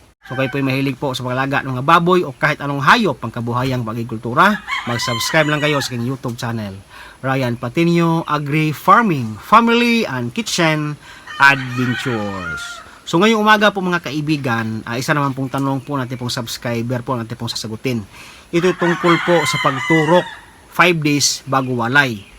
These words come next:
So ang ibig sabihin nito, five days bago walay, ay yung mga itinuturok po sa ating mga inahing baboy at saka yung ating pong itinuturok po sa ating mga alagang biik.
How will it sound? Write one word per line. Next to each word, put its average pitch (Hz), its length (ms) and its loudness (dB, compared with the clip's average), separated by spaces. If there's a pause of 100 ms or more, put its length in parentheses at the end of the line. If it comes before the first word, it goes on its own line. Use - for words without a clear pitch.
(320)
So 156 240 2
ang 175 80 0
ibig 247 160 0
sabihin 214 400 4
nito, 131 400 0 (320)
five 208 240 4
days 185 240 2
bago 160 240 2
walay, 131 480 2 (640)
ay 196 240 4 (320)
yung 226 320 6
mga 196 400 4
itinuturok 170 560 0
po 185 80 2
sa 147 160 -4
ating 139 160 -2
mga 131 160 -4
inahing 147 240 0
baboy 196 400 4
at 190 160 -2
saka 170 320 2 (360)
yung 208 160 2
ating 214 240 2
pong 190 160 -2
itinuturok 170 640 0
po 143 160 -6
sa 147 80 -6
ating 151 160 -2
mga 143 80 -4
alagang 135 400 0
biik. 135 320 -2